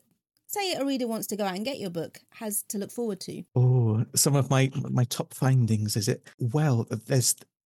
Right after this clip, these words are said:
Speaker 2: s-, lots of stuff that surprised me all the way through. So I quite often start with the rabbits because just I thought this was gonna be a really easy species to do, just a rabbit, you know, they're,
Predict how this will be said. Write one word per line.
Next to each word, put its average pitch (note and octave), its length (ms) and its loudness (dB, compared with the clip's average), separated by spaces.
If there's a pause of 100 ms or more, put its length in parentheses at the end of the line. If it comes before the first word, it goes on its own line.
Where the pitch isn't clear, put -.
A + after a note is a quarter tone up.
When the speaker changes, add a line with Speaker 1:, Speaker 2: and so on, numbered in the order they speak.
(160)
Speaker 2:
s-, - 140 -2 (100)
lots D3+ 440 2
of C#3+ 80 -4
stuff - 280 -2
that A2+ 100 -4
surprised B2+ 640 0
me A2+ 160 2
all C3+ 200 2
the C3 120 2
way B2+ 140 4
through. C3 380 0 (460)
So G#2+ 220 0
I A2 120 0
quite - 220 -2
often B2 200 -2
start - 260 0
with A#2 120 -4
the G#2+ 120 0
rabbits A#2 540 -2
because A2+ 400 0
just - 420 0 (400)
I A#2 60 -4
thought - 180 0
this - 120 0
was B2 100 2
gonna A#2+ 160 2
be A2 120 2
a G#2+ 40 4
really A#2 300 2
easy A#2+ 440 0
species - 560 -2
to G#2+ 100 -2
do, G#2 280 -2
just - 240 0
a A2 100 0
rabbit, A2+ 300 0
you A2 120 2
know, G2 120 -2
they're, G2 240 -4